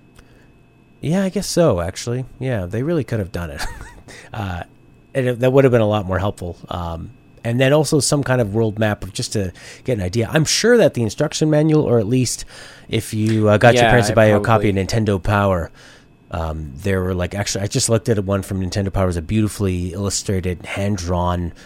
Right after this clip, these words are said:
Speaker 1: map of the world to, uh, give you a
Speaker 2: Yeah,
Speaker 1: better
Speaker 2: there you
Speaker 1: idea of,
Speaker 2: go.
Speaker 1: of where to go. But, you know, that's a little extra thing. That's when they had the limitations in that, or they just didn't want to do it at the time, you would find that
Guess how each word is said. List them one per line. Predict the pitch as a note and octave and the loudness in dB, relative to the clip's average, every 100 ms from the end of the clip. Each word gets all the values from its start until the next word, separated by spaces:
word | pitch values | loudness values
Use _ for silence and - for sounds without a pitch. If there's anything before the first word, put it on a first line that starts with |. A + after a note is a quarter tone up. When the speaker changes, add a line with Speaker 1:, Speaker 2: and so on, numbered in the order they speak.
| - - | -16 -6
Speaker 1:
map | F#2+ F2+ G2+ | -6 -4 -6
of | E2+ | -6
the | E2+ | -6
world | F#2 F#2+ E2 - | -2 -2 -4 -6
to, | G2+ E2+ | -6 -4
uh, | D#2+ D#2+ | -4 -6
give | - F2 | -6 -4
you | |
a | |
Speaker 2:
Yeah, | A#2+ G2+ | 0 0
Speaker 1:
better | A2+ G#2+ | 0 0
Speaker 2:
there | |
you | F#2 | 0
Speaker 1:
idea | F2 | -4
of, | G2+ | -8
Speaker 2:
go. | - - | -18 -12
Speaker 1:
of | G#2 F#2+ | -8 -4
where | F2+ | -4
to | E2+ | -4
go. | F2+ F2+ | -4 -2
But, | B2 | 0
you | C3 | 0
know, | A2 | 0
that's | A2 - - - | 0 -4 -8 -10
a | A#2 | -8
little | G#2+ F#2+ | -4 -4
extra | F#2+ G2+ | -4 -6
thing. | G#2+ A2+ | -4 2
That's | D#3+ - - - - - _ _ _ - _ _ - - | 2 2 -4 -8 -20 -20 _ _ _ -20 _ _ -8 2
when | C3 | 4
they | C3+ | 6
had | D3+ D#3 | 6 6
the | C3+ | 6
limitations | C3+ C3 B2 - A2+ | 6 4 2 0 -4
in | A2 | 0
that, | A2+ A2 | 2 2
or | G#2+ F2+ | 2 0
they | F2+ | -4
just | - - | -6 -8
didn't | G2 | -6
want | F#2+ F2+ | -4 -4
to | |
do | E2 G#2 | -4 -4
it | F2+ | -4
at | |
the | - | -8
time, | - D#2+ F2 E2+ | -10 -8 -10 -10
you | F#2+ F2+ | -8 -8
would | F2+ | -6
find | G2 F#2 F2+ | -6 -6 -6
that | E2+ | -6